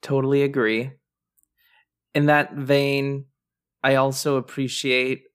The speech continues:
of this past season that the leaders that we've spoken to, the folks that we've spoken to, have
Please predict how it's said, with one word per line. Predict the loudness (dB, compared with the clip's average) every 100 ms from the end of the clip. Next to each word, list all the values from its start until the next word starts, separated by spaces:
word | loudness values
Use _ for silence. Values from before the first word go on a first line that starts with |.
| -10
of | -6
this | -6
past | -2 0 0 -2
season | -2 -2 -4 -4
that | -4 -4
the | -4
leaders | -4 -4 -4
that | -4
we've | -6 -8
spoken | -8 -6 -6 -6
to, | -6 -4 -6
the | -6
folks | -10 -8
that |
we've | -10 -10
spoken | -6 -6 -6 -10
to, | -8 -10 -10 _ _ _ _ _ -20
have | -4 0 2 0 -2 -4 -14